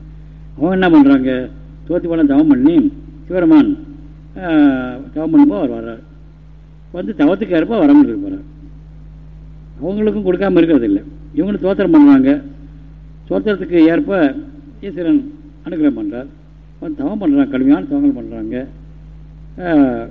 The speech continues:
மிக கடுமையான வரங்களை பெருக்கிட்டு போயிடறாங்க. அப்புறம் மீண்டும் சண்டை வர்றது தான், ரெண்டு பேரும் சண்டை தான் பண்ணணும். இதே வேலை தான். இப்போ இந்தியா பாகிஸ்தான் சண்டை போடுற மாதிரி தான். ரெண்டு பேருக்கும் பலம் இருக்கு,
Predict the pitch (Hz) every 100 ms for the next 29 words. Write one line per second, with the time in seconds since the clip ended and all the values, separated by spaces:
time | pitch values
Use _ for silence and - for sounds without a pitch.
0 | - - 156 175 170 165 180 190 185 151
1 | 147 196 135 120 98 92 - - - -
2 | - - - - - 226 233 233 185 160
3 | 139 110 104 - - - 185 196 156 113
4 | 117 95 - - - - - - - -
5 | 117 180 190 143 160 160 170 - - -
6 | - - - - - - - - - -
7 | 151 143 165 170 156 151 143 135 135 123
8 | 117 113 101 - - - - - - -
9 | - - - - 139 151 214 226 220 165
10 | 156 113 131